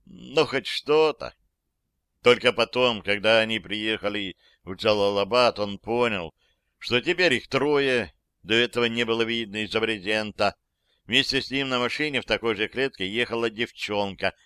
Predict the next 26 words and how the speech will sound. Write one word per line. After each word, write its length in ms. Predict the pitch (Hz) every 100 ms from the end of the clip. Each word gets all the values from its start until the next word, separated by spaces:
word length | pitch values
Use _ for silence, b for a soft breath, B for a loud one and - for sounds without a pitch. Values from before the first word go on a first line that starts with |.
| _ _
и 100 | 87
тоже 320 | 120 117 131
русская, 680 | 107 107 95 - - 90 69
блондинка. 880 | 92 113 110 95 98 85 - 80 - _ _ _ _ _ _ -
А 160 | 113
она-то 340 | 104 120 127 123
сюда 320 | - 117 113
как 240 | 98 90 -
попала. 500 | 101 92 78 67 - _ _ _ _ _ _ _ _ _ _ _ _ -
Самое 400 | 175 196 175 156
страшное 560 | - 180 170 - 139
потрясение 840 | 135 127 107 127 - 170 165 139 113
ждало 400 | - 123 143 147
его 320 | 143 135 139
на 140 | 123
базаре, 600 | 107 110 92 127 123 80 - _ _ _ _ _ _ _ _
куда 340 | 127 135 147
они 220 | 139 135
заехали. 680 | 120 135 135 117 78 62 - _ _ _ _ _ _ _ _ _ -
Когда 380 | 107 123 160 156
открыли 400 | - 151 147 147
клетки 480 | 147 156 151 -
и 160 | 139 135
пленников 560 | - 143 143 131 120 117
погнали 500 | 123 117 123 123 120
наружу, 720 | 117 127 165 117 82 64